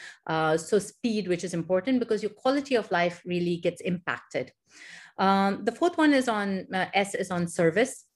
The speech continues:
Where can I go where my service, I believe, can be even higher, where you have, um, the fifth S, which is staff, the most important one,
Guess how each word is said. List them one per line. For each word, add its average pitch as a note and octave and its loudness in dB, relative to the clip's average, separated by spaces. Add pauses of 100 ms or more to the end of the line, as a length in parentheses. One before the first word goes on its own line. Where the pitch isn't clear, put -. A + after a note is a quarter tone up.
(120)
Where G3 2
can G#3+ 0
I F#3 0
go F#3 -2
where F#3 -4
my E3+ -4
service, F3+ -2
I E3 2
believe, E3 -4
can E3+ -2
be E3 -4 (100)
even E3+ 0
higher, F3+ 0 (260)
where F3 4
you E3+ -2
have, E3+ -2
um, D#3 -4 (120)
the E3 0
fifth G#3+ 0
S, E3+ 0
which D#3+ -4
is D#3 -2
staff, F3 0
the E3 -4
most E3+ -6
important E3 -4
one, D#3+ -4